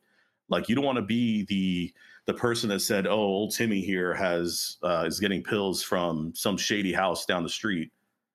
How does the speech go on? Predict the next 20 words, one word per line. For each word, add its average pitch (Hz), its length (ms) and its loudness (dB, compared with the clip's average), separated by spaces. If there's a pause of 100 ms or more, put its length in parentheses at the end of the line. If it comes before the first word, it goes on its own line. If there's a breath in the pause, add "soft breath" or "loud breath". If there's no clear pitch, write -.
(220)
and 85 320 0
we 101 120 0
just 95 160 -2
have 95 160 0
to 95 80 -2
sit 92 220 -2
there 87 280 2
and, 80 240 -2 (220)
and, 80 440 -2
and, 82 300 -2
and 82 220 -2
not 87 200 0
say - 200 0
anything 170 220 -4
about 73 160 -2
it." 69 40 -6
That's 107 200 -4
gotta - 200 0
be 147 80 -4
tough. - 400 -6